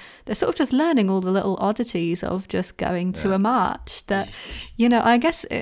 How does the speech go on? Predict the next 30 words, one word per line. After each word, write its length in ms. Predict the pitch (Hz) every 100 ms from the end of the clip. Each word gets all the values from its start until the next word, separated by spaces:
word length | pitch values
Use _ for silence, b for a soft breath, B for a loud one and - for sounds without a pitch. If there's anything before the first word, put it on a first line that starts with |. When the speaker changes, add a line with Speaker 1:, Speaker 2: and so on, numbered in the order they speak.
| -
Speaker 1:
I 100 | 214
guess 300 | 226 294 -
as, 160 | 220 -
as, 360 | 208 196 - - -
yeah, 640 | 202 208 226 190 - -
Speaker 2:
Yeah. 120 | -
Speaker 1:
as 120 | 185
someone 240 | - 190 185
on 120 | 180
the, 280 | 180 180 180
on 140 | 185 175
the 80 |
left, 600 | 175 208 233 - - - - b b b -
I'd 160 | 202
just 200 | 254 247
sort 140 | - -
of 120 | 220
gotten 240 | - 196
used 260 | 190 214 -
to 100 | 190
by 120 | 185
the 80 | 175
time 220 | 175 175 175
I 60 |
was 160 | 170 -
about 240 | - 175
seventeen, 720 | - 185 180 170 214 185 185
do 160 | 190 202
you 40 |
know? 320 | 196 - 208